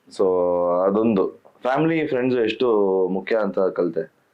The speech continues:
ಕಲಿಯೋಕ್ಕಿಂತ ಅದು ಫೀಲ್ ಆಯ್ತು ನನಗೆ, ಫ್ಯಾಮಿಲಿ, ಫ್ರೆಂಡ್ಸ್. ಯಾಕಂದ್ರೆ ಅವ್ರು ಅಂತ, ಅಂತ ಟೈಮಲ್ಲಿ ನಾನು ಫಸ್ಟ್ ಸಿನಿಮಾ ಮಾಡಾದ್ಮೇಲೆ, ಅಷ್ಟೊಂದು, ಫಸ್ಟ್ ಸಿನಿಮಾ ಆದ್ಮೇಲೆ ಏಳು ವರ್ಷ ಗ್ಯಾಪ್ ಬಂದ್ಬಿಡ್ತು ನನಗೆ.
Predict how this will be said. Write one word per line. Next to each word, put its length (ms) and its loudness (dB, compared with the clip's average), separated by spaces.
ಕಲಿಯೋಕ್ಕಿಂತ 420 2
ಅದು 260 2
ಫೀಲ್ 280 2
ಆಯ್ತು 160 2
ನನಗೆ, 220 -2
ಫ್ಯಾಮಿಲಿ, 520 -2
ಫ್ರೆಂಡ್ಸ್. 260 0
ಯಾಕಂದ್ರೆ 380 0
ಅವ್ರು 260 0
ಅಂತ, 300 0
ಅಂತ 440 2
ಟೈಮಲ್ಲಿ 500 2
ನಾನು 300 0
ಫಸ್ಟ್ 200 -2
ಸಿನಿಮಾ 220 0
ಮಾಡಾದ್ಮೇಲೆ, 1000 2
ಅಷ್ಟೊಂದು, 400 0
ಫಸ್ಟ್ 280 -4
ಸಿನಿಮಾ 200 0
ಆದ್ಮೇಲೆ 300 0
ಏಳು 220 2
ವರ್ಷ 120 0
ಗ್ಯಾಪ್ 300 2
ಬಂದ್ಬಿಡ್ತು 340 -4
ನನಗೆ. 200 -8